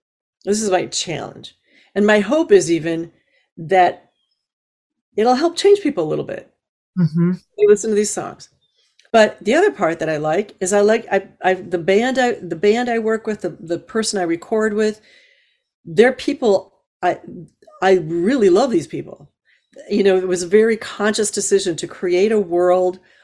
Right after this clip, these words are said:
Speaker 1: of, that I <laughs> liked, you know, that it was a world that I felt I, I, I could sing in front of them. I could, sh-, here's a song I wrote. What?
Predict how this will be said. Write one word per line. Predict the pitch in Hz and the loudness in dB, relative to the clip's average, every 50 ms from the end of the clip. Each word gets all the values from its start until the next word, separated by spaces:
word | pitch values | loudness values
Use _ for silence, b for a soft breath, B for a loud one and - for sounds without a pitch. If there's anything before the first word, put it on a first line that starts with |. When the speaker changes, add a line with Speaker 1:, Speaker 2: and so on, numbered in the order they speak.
| b b b - | b b b -4
Speaker 1:
of, | 190 180 180 - - _ _ - | -4 -4 -4 -16 -20 _ _ -20
that | - 170 196 190 196 | -6 0 0 2 2
I | 214 226 226 | 2 2 2
<laughs> | |
liked, | 220 214 214 262 269 294 - - _ - _ - - _ _ _ _ _ _ _ _ | 2 2 2 2 2 0 -2 -2 _ -20 _ -20 -20 _ _ _ _ _ _ _ _
you | 202 202 | 2 4
know, | 202 196 196 214 240 | 4 4 4 2 2
that | 233 233 214 185 | 2 2 2 2
it | 175 - | 2 0
was | 175 185 175 190 | -2 -2 0 0
a | 185 | -2
world | 175 175 196 208 220 226 226 202 | 0 2 4 4 4 2 0 0
that | 190 175 170 165 160 151 b b b b b b b b b b _ | -2 -2 -2 -2 -4 -6 b b b b b b b b b b _
I | - 180 190 | 0 0 0
felt | 196 - - 202 185 185 185 185 185 - - | 0 0 2 4 4 4 4 2 -2 -4 -6
I, | 170 165 165 - - | -6 -6 -6 -8 -8
I, | - 156 175 196 208 202 - _ - - | -4 -2 0 0 -2 -2 -6 _ -14 -4
I | - 170 185 | 0 0 0
could | 180 - 254 220 175 160 | 0 -2 -6 -6 -6 -8
sing | - - - - - 214 190 190 208 | -8 -8 -6 -4 0 0 0 2 0
in | 233 240 | -2 -2
front | 233 - 247 220 226 | -2 -4 -4 -4 -2
of | 220 208 | -4 -2
them. | 214 226 220 214 220 214 | -2 -2 0 0 0 -2
I | 196 165 | -2 -4
could, | - - 165 151 | -4 -8 -10 -10
sh-, | 143 - - - - | -10 -10 -10 -12 -14
here's | - - 170 175 160 | -8 -4 -4 -4 -4
a | 180 180 | -4 -8
song | - - - 214 220 254 269 254 233 214 | -8 -6 -4 -4 -2 -2 -2 -2 -2 -2
I | 175 160 | -4 -4
wrote. | 156 143 156 156 151 151 - - _ _ _ _ _ _ _ _ _ _ _ _ _ _ _ _ | -4 -6 -6 -6 -6 -8 -10 -12 _ _ _ _ _ _ _ _ _ _ _ _ _ _ _ _
What? | - 180 202 - - | -4 -4 -4 -4 -6